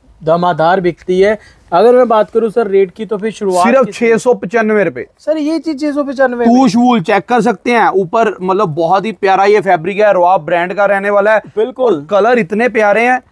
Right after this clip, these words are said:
Speaker 2: कि आपका दिल खुश हो जाएगा।
Speaker 1: और बहुत
Speaker 2: ये।
Speaker 1: व्यूअर्स की डिमांड आ रही थी कि तो
Speaker 2: ये।
Speaker 1: स्पेशल आर्टिकल लेके आए हैं। आप चेक करें, लुक देखिए कितनी प्यारी। रेंज की बात करें, मात्र छह सौ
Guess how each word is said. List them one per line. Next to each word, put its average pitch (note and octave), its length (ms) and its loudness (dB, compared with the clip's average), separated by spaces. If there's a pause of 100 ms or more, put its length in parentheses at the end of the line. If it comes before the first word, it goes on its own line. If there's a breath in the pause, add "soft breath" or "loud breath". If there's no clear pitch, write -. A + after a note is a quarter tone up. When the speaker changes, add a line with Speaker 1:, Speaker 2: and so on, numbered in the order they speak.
(260)
Speaker 2:
कि F#3 60 -4
आपका F3+ 260 0
दिल F3 200 2
खुश D3+ 180 0
हो C#3 120 0
जाएगा। F#2+ 260 -8
Speaker 1:
और A3 80 -4
बहुत G3+ 400 -2
Speaker 2:
ये। A#3 60 -12
Speaker 1:
व्यूअर्स A3+ 280 0
की B3 120 -12
डिमांड G3 440 -2
आ G#3+ 100 6
रही G#3 120 2
थी G3+ 120 -8
कि A3 100 -6
तो A3+ 120 -8
Speaker 2:
ये। C3+ 140 -2
Speaker 1:
स्पेशल F#3 420 -2
आर्टिकल G#3 360 2
लेके G3+ 240 0
आए F#3+ 160 2
हैं। G3 60 0
आप F#3+ 120 2
चेक G#3+ 240 -4
करें, F#3+ 160 2
लुक G#3 280 0
देखिए G#3 360 2
कितनी G3+ 340 -6
प्यारी। G#3+ 340 0
रेंज G3+ 300 0
की C4 160 -12
बात G#3 240 -4
करें, G3+ 200 -2
मात्र F#3+ 340 -4
छह E3+ 220 -2
सौ F#3 220 0